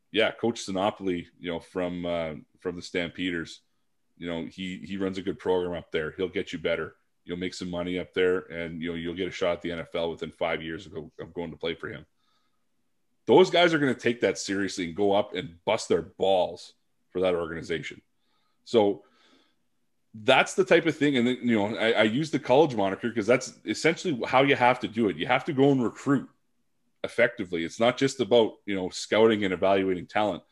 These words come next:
You gotta go recruit and set up those pipelines, because a lot of these agents, a lot of these coaches, they're relying on colleagues of theirs. They're relying on the word of former players because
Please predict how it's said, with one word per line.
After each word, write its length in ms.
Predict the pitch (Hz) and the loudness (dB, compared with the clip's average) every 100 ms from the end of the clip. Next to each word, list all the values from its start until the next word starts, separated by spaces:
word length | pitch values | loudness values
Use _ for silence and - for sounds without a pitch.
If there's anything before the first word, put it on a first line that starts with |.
| _ _ _ - | _ _ _ -8
You 100 | 113 | 4
gotta 180 | 156 156 | 6 8
go 180 | 139 | 6
recruit 440 | 123 107 - 127 117 | 4 0 2 0 0
and 100 | 92 | -2
set 180 | - 117 | 4 4
up 120 | 117 | 4
those 180 | 104 - | 2 2
pipelines, 480 | 98 113 117 139 | 2 2 4 2
because 240 | 120 104 98 | 0 -2 -2
a 60 | |
lot 200 | 92 110 | 2 2
of 60 | 135 | 4
these 180 | 131 110 | 4 4
agents, 440 | 110 120 151 147 - | 2 2 -2 -2 -2
a 60 | |
lot 160 | 92 107 | 2 4
of 60 | |
these 140 | 120 110 | 2 0
coaches, 500 | - 123 156 160 - _ _ _ _ _ - | 2 2 2 -2 -4 _ _ _ _ _ 6
they're 180 | 131 | 8
relying 640 | 160 151 120 123 135 135 110 | 8 8 8 8 8 6 2
on 380 | 98 95 104 - _ _ _ _ _ _ | 0 0 -4 -8 _ _ _ _ _ _
colleagues 440 | - 110 135 135 104 | -2 4 4 4 2
of 140 | 90 | 0
theirs. 380 | 87 82 87 - | 0 0 -2 -2
They're 140 | 101 | 2
relying 440 | 113 107 107 135 135 | 4 4 4 4 2
on 140 | 113 | 0
the 60 | 101 | 2
word 220 | 101 104 | 2 2
of 100 | 98 | 0
former 340 | - 110 107 | -2 -4 -4
players 580 | 90 - 113 101 90 - - _ _ _ | -4 2 4 4 0 -6 -18 _ _ _
because 420 | - - 107 - | -2 2 2 0